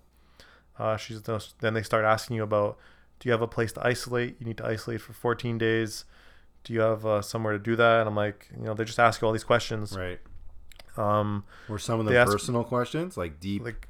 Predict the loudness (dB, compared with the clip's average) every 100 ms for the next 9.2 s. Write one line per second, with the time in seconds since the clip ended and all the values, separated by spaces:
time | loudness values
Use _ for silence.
0 | -14 -2 4 6 8 8 6 4 0 -2
1 | -2 0 0 0 -2 -6 -6 -10 -10 -14
2 | -4 2 4 4 4 4 4 4 2 -4
3 | -14 -12 -10 -4 -4 -4 -4 -2 2 4
4 | 6 4 -2 -8 -8 -10 -14 -20 -20 -8
5 | -4 -2 -4 -4 -6 -8 -10 -16 -18 -8
6 | -4 -2 4 6 8 4 -2 -20 _ -20
7 | -20 -20 -12 -2 2 4 4 4 4 2
8 | 2 2 2 2 2 4 4 2 2 0
9 | 0 -6